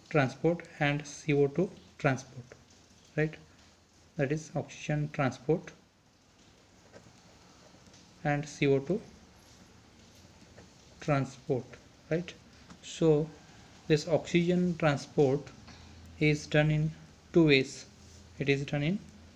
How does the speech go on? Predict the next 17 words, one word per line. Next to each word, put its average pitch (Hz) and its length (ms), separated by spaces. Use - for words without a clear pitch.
two 170 260
ways, 143 480
two 156 140
ways, 147 320
and 147 260
the 143 480
C - 180
O 160 140
two 160 160
transport 151 580
in 170 240
three 170 240
ways 139 320
are 131 140
there, 127 220
three 147 180
ways. 131 340